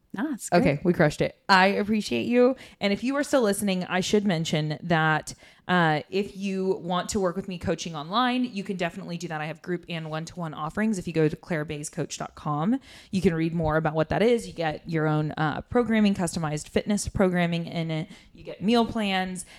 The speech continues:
Speaker 2: and you also get access to either group or one-to-one video call coaching. And so all the details are there. You can always just slide into my D Ms wherever and inquire about that stuff. But, and then if you're local to the Austin area, of course, we can have a conversation about actually training in person. But,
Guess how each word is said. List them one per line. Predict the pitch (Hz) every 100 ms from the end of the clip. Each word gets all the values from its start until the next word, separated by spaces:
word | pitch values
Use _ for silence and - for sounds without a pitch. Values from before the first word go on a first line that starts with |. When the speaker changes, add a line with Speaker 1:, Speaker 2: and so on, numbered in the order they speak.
| -
Speaker 2:
and | 180 170 165 165
you | 156
also | 160 180
get | 160
access | 156 156 - 165 151 -
to | 170
either | 160 170 165
group | 151 156 147 -
or | 165 156
one-to-one | 151 151 165 151 143 -
video | 160 156 143
call | 139 147 143
coaching. | 143 143 208 302 -
And | 165 160
so | - 151 147 - - -
all | 165
the | 160
details | 160 156 165 143
are | 147
there. | 190 190 180
You | 170 175
can | 165 147
always | 147 143 139
just | 151
slide | - 143 143
into | 143
my | 147
D | 160 180
Ms | 165 156
wherever | 170 156 156 156 147 143
and | 160 143 147 151
inquire | 165 165 147 147
about | 185 196
that | -
stuff. | - 214 214 180
But, | 170 - - -
and | 185
then | 175
if | 170
you're | 170
local | 156 156
to | -
the | 160
Austin | 151 - 151
area, | 147 143 143
of | -
course, | - -
we | -
can | 151
have | 147
a |
conversation | - 170 170 - 156 -
about | 151 143
actually | 143 - 147
training | - 151
in | 147
person. | 147 147 - 214
But, | 202 156